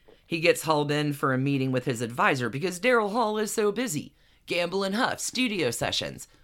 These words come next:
all the things. And his advisor is like, "Daryl, you can graduate with a music education degree and teach music, or you can be a live musician,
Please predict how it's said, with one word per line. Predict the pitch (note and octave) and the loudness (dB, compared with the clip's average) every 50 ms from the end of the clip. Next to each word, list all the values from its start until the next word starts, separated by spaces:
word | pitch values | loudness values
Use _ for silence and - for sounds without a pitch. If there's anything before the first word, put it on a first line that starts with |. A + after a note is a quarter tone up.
| - _ _ _ - | -20 _ _ _ 2
all | G#3+ A3 G#3+ G#3 G3+ | 4 4 6 4 2
the | F3+ F3+ D#3+ | 0 -2 -6
things. | - A3+ A3+ F#3+ A2+ A2 A#2+ C#3 | 0 0 0 0 0 -2 -2 -2
And | D#3+ F3 | -2 -2
his | F3+ E3+ F#3 | -2 -2 -2
advisor | F3 D#3+ D#3 E3 D#3 F3+ G3 F#3 F#3 E3 | -4 0 2 2 2 2 2 0 0 0
is | D3+ C#3+ C#3+ | 0 0 2
like, | C#3+ C3 B2+ A#2+ B2 | 0 0 0 0 -2
"Daryl, | B2+ B2 C3 C3 C3 B2+ B2 B2 - - - _ _ _ _ _ - - _ _ _ _ _ - | 0 0 2 2 2 0 0 -2 -4 -10 -20 _ _ _ _ _ -20 -20 _ _ _ _ _ -14
you | - D#3+ D#3+ F#3 G#3+ B3 C#4 - | -10 -8 -2 0 2 2 2 0
can | - C4 G3+ E3 | 0 -2 -2 0
graduate | C#3+ D3+ C#3+ C3+ D#3 E3+ E3 F#3+ F3+ F3+ F3 F3 F#3 - - - _ _ _ | 2 2 4 4 2 2 0 -2 0 0 0 0 -2 -2 -4 -10 _ _ _
with | - D#3 E3 D#3+ F3 | -4 -2 -2 0 2
a | D3+ | 0
music | C#3+ D3 D3 D3 D3 C#3+ F3 D#3 - - - - _ _ _ _ - | 2 2 2 2 0 2 2 0 0 0 -8 -20 _ _ _ _ 0
education | D3 D3+ E3 C#3+ - D3 C3+ C3 - - D#3+ D3+ | 0 2 2 0 2 0 0 2 2 -2 -2 -2
degree | D#3 C#3+ C#3+ D3+ D3 C#3+ C#3+ - | -2 -2 -2 0 0 0 0 0
and | G2+ A#2+ A#2+ | -4 -6 -6
teach | - - C3 A#2+ - - C3+ | -6 -6 -6 -6 -6 -4 -4
music, | B2+ C3 B2+ C3 D#3+ D3+ C3 - - _ _ _ _ _ _ _ _ _ - | -2 -2 -2 0 0 0 0 -2 -8 _ _ _ _ _ _ _ _ _ -4
or | F#3 F3 E3 D#3+ D#3+ D3+ C#3 C3 B2+ A#2 A#2+ _ _ _ - | 0 2 4 4 6 6 6 6 4 2 0 _ _ _ -10
you | C#3+ D3+ D#3 D3+ | -4 -2 -2 0
can | D3 - E3 C#3+ | 2 2 2 2
be | C3+ C3 D3 C#3+ C#3+ | 4 2 2 2 2
a | C3 | 2
live | C3+ C3 B2 A#2+ A#2+ A2+ G#2+ C3+ | 2 4 4 4 4 4 2 0
musician, | C3 B2 A#2 G#2+ A2+ G#2+ G2+ - - F2+ C2+ A1+ A#1 | -4 -4 -4 -4 -2 -2 -2 -2 -2 -4 -6 -10 -14